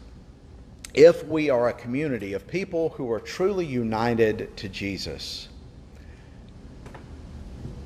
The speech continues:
that means the work that we do is so much easier. Because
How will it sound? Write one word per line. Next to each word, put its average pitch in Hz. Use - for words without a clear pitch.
that 165
means 190
the 147
work 135
that 120
we 113
do 104
is 107
so -
much 95
easier. 98
Because 143